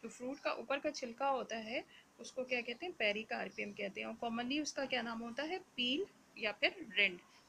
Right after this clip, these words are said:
फ्रूट का जो छिलका होता है वो पेरिकार्पियम कहलाता है in terminology। नेक्स्ट हमारे पास टर्मिनोलॉजी है pyroleum। Pyroleum refers to the tar from dried distilled plant material। ये एक थिक मटेरियल होता है तार,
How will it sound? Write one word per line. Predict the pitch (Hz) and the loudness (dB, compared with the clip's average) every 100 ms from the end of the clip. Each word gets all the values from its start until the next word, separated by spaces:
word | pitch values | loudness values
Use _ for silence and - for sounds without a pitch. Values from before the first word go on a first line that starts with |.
| - | -14
फ्रूट | - 269 294 | -2 -2 0
का | 302 285 | 0 0
जो | 262 | -2
छिलका | 254 220 208 262 | -4 -6 0 0
होता | 254 247 | 0 -2
है | 302 | -4
वो | 359 | -2
पेरिकार्पियम | 240 202 240 - 220 196 226 226 | 2 2 2 -2 -2 -2 -6 -6
कहलाता | 220 208 190 180 - | -2 -4 -2 -4 -4
है | 196 240 247 | -2 -2 0
in | 233 | -2
terminology। | 214 196 196 190 180 180 87 - - - - - - - - | -4 -4 -4 -4 -6 -10 -14 -18 -20 -20 -20 -20 -20 -20 -14
नेक्स्ट | 202 240 277 - | 2 2 2 -4
हमारे | 302 285 277 | 0 2 2
पास | 277 285 | 0 -2
टर्मिनोलॉजी | 285 269 262 247 233 226 254 | -2 0 2 2 0 -2 -2
है | 320 | -2
pyroleum। | 320 233 196 196 190 196 196 - - - - 240 | 0 -2 -2 -4 -4 -6 -8 -16 -20 -20 -6 0
Pyroleum | 233 240 247 247 285 294 | 4 4 4 2 2 2
refers | 262 254 262 | 0 2 -2
to | - 262 | 0 0
the | 262 | 0
tar | 254 214 202 | 2 2 2
from | 208 247 233 | 0 -2 -2
dried | 226 214 | 0 0
distilled | 214 226 - 226 220 | 0 -2 0 -4 -6
plant | 214 202 | -4 -4
material। | 208 202 196 190 202 214 | -4 -8 -8 -6 -6 0
ये | 247 | 2
एक | 269 277 - | 4 2 2
थिक | 320 320 | 0 4
मटेरियल | 311 269 254 254 | 4 4 2 2
होता | 240 214 226 | 2 2 0
है | |
तार, | 220 208 190 269 | 0 -2 2 2